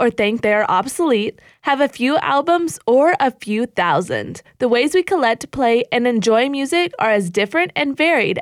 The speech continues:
as the genres that are out there to explore. Enjoy the discovery. I'm Addie, and you can see more of my The Story Behind Our Music at the story behind our music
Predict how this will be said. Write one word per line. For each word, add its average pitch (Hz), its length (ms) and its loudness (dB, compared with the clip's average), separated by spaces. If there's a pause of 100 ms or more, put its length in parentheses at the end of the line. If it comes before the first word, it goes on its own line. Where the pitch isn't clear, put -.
as 208 140 0
the 196 140 0
genres 196 520 -2
that 208 180 0
are - 160 -2
out 180 240 -2
there 214 200 -2
to 185 200 -4
explore. 175 600 -4 (400)
Enjoy 247 480 2
the 262 80 0
discovery. 214 680 -6 (140)
I'm 285 320 0
Addie, 262 400 -2
and 262 220 0
you 269 40 -10
can 294 160 -2
see 262 200 -2
more 247 420 2
of 196 180 0
my 202 440 0
The 196 160 0
Story 220 320 2
Behind 208 340 0
Our 202 100 0
Music 226 600 -2
at 220 320 -2 (100)
the 247 120 2
story 254 320 2
behind 240 360 0
our 226 100 2
music 247 460 -2